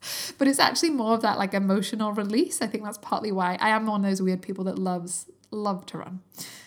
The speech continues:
Like, and as in, like, I live near the country, so, like, my run is not, like, pounding the pavements. It's, like, scampering over a field, that kind of, up a mountain. That's my vibe. Anyway,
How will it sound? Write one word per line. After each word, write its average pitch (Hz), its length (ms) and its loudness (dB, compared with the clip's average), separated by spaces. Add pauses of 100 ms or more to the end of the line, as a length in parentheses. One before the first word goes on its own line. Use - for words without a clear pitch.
(440)
Like, 214 140 -2 (200)
and 240 240 8
as 247 140 6
in, 277 100 8
like, 220 340 0 (340)
I 220 80 4
live 233 360 2
near 220 280 2
the 202 100 0
country, 190 380 -2
so, 185 160 2
like, 180 140 -2 (280)
my 208 180 4
run 202 320 6
is 202 140 4
not, 202 180 2
like, - 140 -2 (360)
pounding 190 480 2
the 185 80 2
pavements. 190 560 0
It's, 208 140 -8
like, 190 160 -12
scampering 185 840 -2
over 175 320 -2
a 175 80 -8
field, - 540 -10 (120)
that - 160 -12
kind 175 300 -8
of, - 220 -12
up 190 120 -8
a 185 60 -4
mountain. 170 420 -6 (100)
That's - 200 -8
my 165 100 -6
vibe. 113 220 -6 (920)
Anyway, 208 360 2